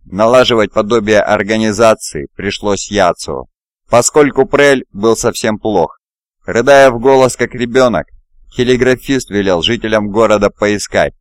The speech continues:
чем забаррикадировать все входы и выходы в город сорок четвёртый. Они подчинились,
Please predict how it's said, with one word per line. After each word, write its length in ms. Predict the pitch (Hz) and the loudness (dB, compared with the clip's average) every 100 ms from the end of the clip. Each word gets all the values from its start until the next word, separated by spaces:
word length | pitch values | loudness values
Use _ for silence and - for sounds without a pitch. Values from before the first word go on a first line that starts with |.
| _ _ | _ _
чем 280 | - 135 | -4 -2
забаррикадировать 1000 | 117 123 120 120 123 120 120 120 95 82 | 0 0 2 0 -2 -2 0 0 0 -2
все 280 | - - 120 | -8 -4 -4
входы 480 | - - 117 92 80 _ | -4 -2 0 -2 -6 _
и 120 | 113 | -2
выходы 480 | 113 117 110 92 95 | 0 0 -2 -2 -4
в 80 | |
город 400 | 87 113 107 85 | -2 2 2 0
сорок 380 | - - 98 92 | -2 -4 -2 -4
четвёртый. 680 | - 104 95 98 78 - 67 _ _ _ _ _ | -6 -10 -4 -2 -2 -6 -16 _ _ _ _ _
Они 300 | 98 139 156 | -2 0 0
подчинились, 840 | 143 131 - 135 117 80 71 - | -2 -2 -4 -2 -2 -4 -10 -16